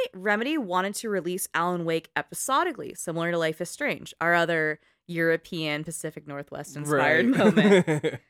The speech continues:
Speaker 1: But Phil Spencer at Xbox was like, "No, don't do it. What the fuck? <laughs> That's,
Speaker 2: <laughs>
Speaker 1: that's way too experimental." And at this point, he looked back and was like,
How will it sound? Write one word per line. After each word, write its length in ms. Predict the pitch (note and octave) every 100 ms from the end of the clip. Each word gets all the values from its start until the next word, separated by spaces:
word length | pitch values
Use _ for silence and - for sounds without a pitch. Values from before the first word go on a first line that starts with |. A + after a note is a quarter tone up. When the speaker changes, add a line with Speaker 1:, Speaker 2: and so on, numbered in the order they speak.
| _ _ _
Speaker 1:
But 240 | F#3+ G3+ -
Phil 320 | - A#3 F#4
Spencer 800 | - - - G3+ D4+ - D3 -
at 200 | E3+ -
Xbox 560 | F#3 - - E3 D#3 -
was 160 | E3
like, 260 | D#3+ D3+ - _ _ _ _ _
"No, 220 | G3+ F3+ - _ _ _ _ -
don't 200 | F#3 D#3+
do 100 | E3
it. 120 | C3+
What 160 | D#3+ -
the 60 | E3
fuck? 340 | F3 - _ - -
<laughs> 140 | -
That's, 240 | D4 A#3
Speaker 2:
<laughs> 720 | B3 C4 G#3 G#3 - E3+ F3
Speaker 1:
that's 280 | - D4 E4+
way 360 | A#3+ G#3+ D4 C4
too 140 | -
experimental." 840 | G#3 - F#3 F3+ E3 E3+ - F#2+ -
And 160 | B3 C4
at 80 |
this 160 | A#3+ B3
point, 300 | - C4+ -
he 340 | G#3 G#3+ G3+ -
looked 260 | F#3+ G3+ -
back 260 | E3 F#3
and 80 | F#3+
was 140 | D#3+
like, 200 | D3+ C#3+